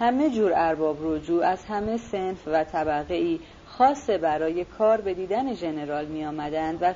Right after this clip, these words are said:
پیش خدمت به فرستادن آدم‌های از همه رنگ به دفتر ژنرال عادت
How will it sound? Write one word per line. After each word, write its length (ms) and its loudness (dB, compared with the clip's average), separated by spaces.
پیش 260 -8
خدمت 400 -2
به 120 -4
فرستادن 720 0
آدم‌های 640 0
از 200 0
همه 320 -4
رنگ 280 0
به 80 -6
دفتر 500 -2
ژنرال 560 0
عادت 400 -2